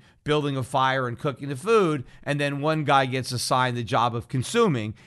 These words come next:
And he's showing how the guy who gets the job of consuming is not actually doing anything of value, and he's not actually adding anything to the island community. But the analogy was one hundred percent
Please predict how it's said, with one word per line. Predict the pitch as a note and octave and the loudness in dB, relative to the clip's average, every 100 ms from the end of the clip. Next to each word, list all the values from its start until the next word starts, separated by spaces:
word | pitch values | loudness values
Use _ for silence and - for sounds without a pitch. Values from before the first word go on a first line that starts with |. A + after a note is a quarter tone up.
| - | -12
And | - C3+ | -4 0
he's | C3+ C3 | 0 -2
showing | D#3+ D3 C3 | -2 -2 0
how | B2+ | 0
the | B2+ C3 | 0 0
guy | C#3 C3+ | 2 2
who | C3 | 0
gets | C3 C3+ - - | -2 -4 -6 -8
the | B2 | -10
job | G2+ G#2+ C3 B2+ | -6 0 2 2
of | A#2+ | -4
consuming | D#3 C#3 A3 A3 D3+ C3 - - | -8 -2 2 2 0 -4 -12 -8
is | A#2+ | -4
not | D3 D3 | 0 2
actually | C3+ C3+ - B2+ | 2 0 -4 -4
doing | B2 C3 B2+ | -2 -2 -2
anything | B2 A#2+ A#2+ | -4 -6 -6
of | B2 A#2+ | -6 2
value, | E3+ D#3+ D3 C3 B2 - | 4 4 2 -2 -4 -10
and | - B2+ | -6 -4
he's | A#2+ | -2
not | C3 C3 A2+ | 0 0 0
actually | A#2 A#2+ - B2 A2 | -2 -4 -4 -8 -4
adding | B2 B2 A#2+ | -4 -2 -4
anything | A#2 A2+ G2 A2+ G#2+ - _ - | -6 -8 -8 -8 -8 -14 _ -12
to | C#3 B2 A#2 A2 _ | -8 -8 -8 -12 _
the | B2 C3+ | -8 -2
island | A#2 B2 A#2+ A#2 A2 | 0 0 0 -4 -8
community. | - C3+ F#3+ E3+ G2 E2+ - - - | -4 0 2 0 -4 -10 -16 -20 2
But | E3 C3 - _ _ | 2 2 -10 _ _
the | - E3 F3 D#3+ - _ - | -4 0 0 -2 -6 _ -8
analogy | D#3 F3 A3 A#3 D#3 D#3 C#3+ - | -2 0 2 0 0 -4 -6 -8
was | C#3 D3+ C3 - - | -2 -2 -2 -10 -18
one | C3+ D#3+ A3 | -10 -4 2
hundred | G3 G3 F3+ | 4 2 0
percent | D#3 - D3+ C3+ | -4 -2 -2 -4